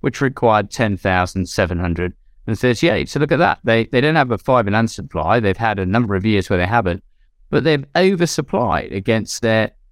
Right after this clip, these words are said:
uh, development plan, and, and the inspector describes it as an oversupply of some one thousand seven hundred and twenty-seven dwellings, and that factual position wasn't in dispute.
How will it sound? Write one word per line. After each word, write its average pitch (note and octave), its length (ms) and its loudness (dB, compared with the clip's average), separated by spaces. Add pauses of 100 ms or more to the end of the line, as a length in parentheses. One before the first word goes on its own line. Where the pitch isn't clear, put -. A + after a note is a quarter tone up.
(260)
uh, G#2+ 140 2
development A2+ 540 0
plan, E2+ 280 0
and, F#2+ 240 -2
and G#2+ 140 0
the A2 40 2
inspector A#2 360 -2
describes E3+ 640 0
it D2 100 0
as F#2+ 160 -4
an A2 100 0 (200)
oversupply B2+ 720 0
of G#2+ 140 -2
some A2+ 240 0
one G#2+ 200 2
thousand F#2 420 0
seven F#2+ 280 0
hundred F2 240 -4
and F#2+ 100 -4
twenty-seven G2 520 -2
dwellings, D3+ 480 0 (440)
and G2+ 160 0
that A#2 220 0
factual E2+ 380 -4
position F2+ 460 -4
wasn't F2 280 -2
in F#2+ 140 0
dispute. G2 500 -2